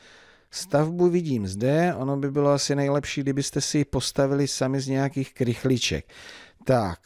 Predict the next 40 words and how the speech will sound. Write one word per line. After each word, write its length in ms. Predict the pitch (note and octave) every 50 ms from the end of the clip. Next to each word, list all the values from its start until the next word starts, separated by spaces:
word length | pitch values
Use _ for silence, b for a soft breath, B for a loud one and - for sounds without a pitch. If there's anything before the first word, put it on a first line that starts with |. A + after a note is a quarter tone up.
| - _ _
a 140 | D2+ F2+ F2+
díváme 640 | G2 F#2 G2+ A2+ B2+ C3+ D3+ E3 F3 F3+ F3+ F3+ E3
se 200 | - - F3+ E3+
na 140 | E3+ D#3+ C#3+
ní 180 | G#2 E2+ D#2
zepředu, 580 | E2 E2 D#2+ - - - - B2+ B2+ C#3 E3 E3
když 220 | D3+ C3+ - -
jim 120 | D3 C#3+ C#3
budete 340 | C#3+ C#3+ D3+ D3 - D#3+
mít 160 | D3 C3+ A#2 -
postavenou, 840 | G#2+ G#2+ - - - B2+ C3 C3+ C#3 C#3 C#3 D3 D3+ D#3+ E3+ F3 F3+
tak 360 | G3 - C3 B2 - - -
se 180 | - - C3+ C3+
vám 200 | C3+ C3+ C3+ C3+
na 100 | C3 C3
to 120 | - C#3
bude 280 | B2+ C3 C3+ C3+ C3 A2+ -
dívat 420 | G#2+ G#2+ A#2+ B2 B2+ B2+ A#2+ -
lépe. 460 | A2+ A2 G#2 G#2 F#2+ - - - - B B B B B B B B B B B B B -
No 140 | C3 A#2+ E2+
ale 180 | F#2+ G#2+ A2
my 120 | A#2+ C#3 D#3+
ji 100 | E3+ E3+
máme 300 | E3+ E3 D#3 D#3 D#3 C#3+
tady 240 | - A2 G2 G2+ G2+
nakreslenou, 640 | G#2+ A#2+ - C#3 C#3 C3+ - - C#3 C3+ C3 B2+
tak 160 | A2+ A#2 A2 -
si 140 | - A2+
to 120 | G#2 A2+ G#2
aspoň 300 | G2+ - - G#2+ G2 F2+
představíme. 800 | - - D#2 - - - - E2 E2 D#2+ E2 E2 D2+ C#2+ D2 - - -
Tak, 340 | - F#2+ D2+ C#2 - - G#2+
nákres 760 | A#2 C3 D3+ E3+ F3+ - - E3 D#3 D3+ C#3+ - - - - - _
A. 420 | A2 A2 G#2+ G2 F2 D2+ C#2 B1 - _ _ _ _ -
Hmm. 500 | G#2 A2 A#2 A#2+ A#2 A2 G2+ F#2 E2 C#2+ - b b b b b b b b b b b
Tady 240 | - A#2 A2+ B2 B2
mi 160 | B2+ C3 B2+
vadí 300 | B2 B2+ B2 A#2 B2 B2+
tohleto 420 | - B2+ B2 A#2+ B2+ B2 A#2+ B2+ A#2+
políčko 640 | - A2+ A2 A2 G#2+ G2 - - - - D2+ C#2+